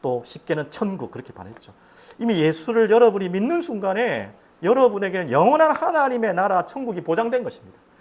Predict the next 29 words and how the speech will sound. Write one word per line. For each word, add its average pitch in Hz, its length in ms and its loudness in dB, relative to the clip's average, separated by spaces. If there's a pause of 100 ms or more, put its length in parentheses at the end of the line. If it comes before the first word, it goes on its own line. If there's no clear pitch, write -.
자, 180 180 2
그러면 311 440 -2 (120)
세 - 160 -14
번째, 110 280 -12
마지막. 113 340 -8 (1300)
이미 214 220 2
우리의 160 340 0
모든 254 580 4
죄와 135 460 0
사망, 143 360 -4
지옥 - 240 -6
권세는 139 300 -6
끝났고요. 113 640 -8 (460)
이미 220 280 0
영원한 269 840 4 (180)
하늘 262 420 -2
배경, 196 560 -4
보좌, 208 540 0 (180)
그리고 196 220 -2
천국 240 480 -4
하나님의 285 240 0
나라가 190 240 0
이미 196 200 -4
보장되었고요. 156 680 -2 (420)
그렇다면 285 520 2
지금 202 260 -2
오늘이에요, 101 440 0
지금 - 240 -20
오늘. 120 160 -18